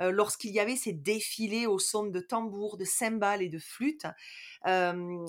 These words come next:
lorsqu'il y avait des transmissions et des échanges dans les ateliers de, de tissage et de tressage de végétaux, euh, que l'on prenne, euh, l'artisan ou l'artisane,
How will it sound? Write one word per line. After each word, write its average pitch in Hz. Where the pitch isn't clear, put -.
lorsqu'il 214
y 208
avait 233
des 185
transmissions 240
et 226
des 185
échanges 233
dans 180
les 170
ateliers 220
de, 185
de 170
tissage 233
et 185
de 151
tressage 247
de 190
végétaux, 185
euh, 165
que 190
l'on 208
prenne, 214
euh, 180
l'artisan 220
ou 196
l'artisane, 208